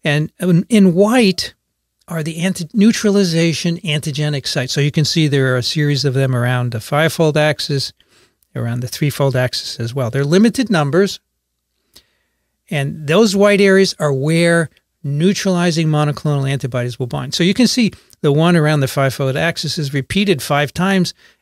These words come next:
and that makes perfect sense, right? Because there are five copies of V P one, or any, whatever the structural protein is around the fivefold axis.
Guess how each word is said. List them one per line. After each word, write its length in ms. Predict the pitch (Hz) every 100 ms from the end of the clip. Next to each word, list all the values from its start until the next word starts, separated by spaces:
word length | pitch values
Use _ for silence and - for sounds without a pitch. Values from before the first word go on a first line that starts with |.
| -
and 100 | 127
that 100 | 135
makes 180 | 143 -
perfect 380 | - 170 156 -
sense, 360 | 196 185 135
right? 240 | 147 156 170
Because 320 | 160 160 143
there 120 | 156
are 40 | 160
five 440 | - 120 147 131
copies 440 | 165 156 165 131
of 120 | 131 123
V 140 | 135
P 180 | - 135
one, 360 | 143 170 165 - _ _ _ -
or 100 | 123
any, 300 | 143 160 165
whatever 340 | 151 160 165
the 100 | 139
structural 420 | 135 156 139 - 131
protein 400 | 151 139 151 143
is 160 | 151
around 220 | 131 127 127
the 60 |
fivefold 460 | - 131 123 135 131
axis. 460 | 120 - - -